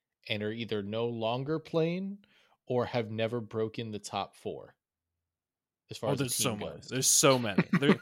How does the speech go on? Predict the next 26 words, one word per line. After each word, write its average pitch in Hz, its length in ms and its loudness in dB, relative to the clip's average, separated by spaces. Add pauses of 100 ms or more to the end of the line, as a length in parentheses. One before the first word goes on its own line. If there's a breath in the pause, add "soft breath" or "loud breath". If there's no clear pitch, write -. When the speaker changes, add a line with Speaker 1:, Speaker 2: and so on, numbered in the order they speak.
(120)
Speaker 1:
<laughs> - 200 -14
And, 190 160 10
Speaker 2:
it 196 60 2
Speaker 1:
and, 180 100 8
Speaker 2:
is 175 220 6
the 208 120 4 (140)
Speaker 1:
and 160 100 8
Speaker 2:
exception 170 280 8
Speaker 1:
it's - 0 -
Speaker 2:
as 139 140 2
opposed 143 240 4
to 139 60 6
the 143 80 6
rule. 123 180 4
Speaker 1:
insurmountable. 120 180 2 (120)
And 147 80 4
Speaker 2:
Yeah. 151 100 4
Speaker 1:
it, - 140 -12
no, 170 200 -4 (140)
but 151 100 2
that's 151 160 4
what 131 80 0
I - 20 -2
mean, 117 180 -2
right? 104 160 -8
So 123 280 -2